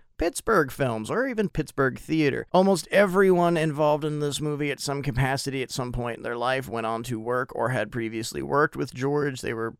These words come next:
part of his crew. You'll sometimes hear George discuss,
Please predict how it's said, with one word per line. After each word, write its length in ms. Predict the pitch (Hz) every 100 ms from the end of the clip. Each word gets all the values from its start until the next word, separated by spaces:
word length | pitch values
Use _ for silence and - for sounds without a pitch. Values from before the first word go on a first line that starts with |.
| -
part 200 | - 233
of 100 | 170
his 160 | 139
crew. 460 | 123 - 160 143 113
You'll 360 | 120 135 139 135
sometimes 500 | 156 160 147 143 127
hear 240 | 143 143
George 400 | 127 135 131 113
discuss, 580 | 113 - - 113 110